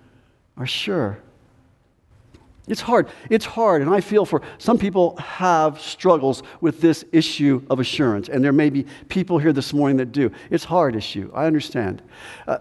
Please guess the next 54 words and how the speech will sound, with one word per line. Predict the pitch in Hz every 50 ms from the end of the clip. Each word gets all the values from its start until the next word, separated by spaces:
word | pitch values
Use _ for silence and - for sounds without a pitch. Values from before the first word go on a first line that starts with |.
| - 160 226 220 - - -
John | 135 180 214 202
MacArthur | 175 151 - 165 160 156 170
has | 156 139 127
written | 135 147 131 135
a | 127 127 135
really | 131 147 160 160 160 156 156 151 139 139 120
good | 127 143 143 139 131
little | 135 131 131
booklet, | 120 113 135 127 - - 143 131 120
and | - 120
I | 120 135
will | 139 135 131 117 117 120 -
encourage | - 113 110 - 151 147 143 127
you | 139
to | 131 - 127
his | 120 107
website, | 110 131 127 117 - - 123 113 110 - - - - - - - - -
uh, | 120
'cause | 117 - 127 113 123
it's | 117 117 -
free | - - - 156 160 160 147
there. | 127 127 123 117 110 120
It's | 117 -
called | - 139 135 127 127 120 110 - - - - - _ _ _
The | 123 117 120
Believer's | 120 131 135 147 165 175 165 170 160 - -
Assurance. | 131 120 - - - 160 143 127 113 101 98 - - - - - -
I | -
just | - 185 - -
wanna | 180 175 165
share | 147 - - 156 139 135 123 127 - -
a | -
few | - - 175 170 160
things | - 170 156 151 147 -
with | 151 127
that | 135 127 123 120 123 - - - - - _ -
in | - 143 131
closing. | 123 - - 127 120 107 - 113 98 101 110 - - _ _ _ _ _ _ _ _ _ _ _ _ _ _ _ _ _ _ _ _ _ _ _ _ - - - _
Because | - 147 185 175 135
there | 160 156 139
are | 147 170 185 208 190
some | - 202 170 165
incorrect | 175 175 175 190 170 - 165 165 160 151 156 -
assumptions | 151 - - 156 156 156 - 160 147 139
about | 143 135 139 139 139
salvation, | - - 143 135 123 143 139 139 - 135 123
he | 131
says. | 120 - 139 117 113 107
He | 139 143
says | - 170 147
there | - - 151 147
are | 139 135
some | - - 180 196 202
people | - 175 180 165 175 160 147 135 139 139 135